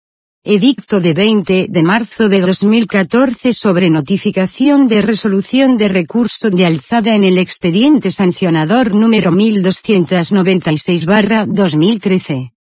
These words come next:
Notificaciones.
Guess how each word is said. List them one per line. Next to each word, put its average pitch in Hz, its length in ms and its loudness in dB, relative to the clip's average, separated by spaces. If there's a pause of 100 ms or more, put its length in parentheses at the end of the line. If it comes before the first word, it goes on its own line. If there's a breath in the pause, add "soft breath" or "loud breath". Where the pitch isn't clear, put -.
(800)
Notificaciones. 180 1400 -2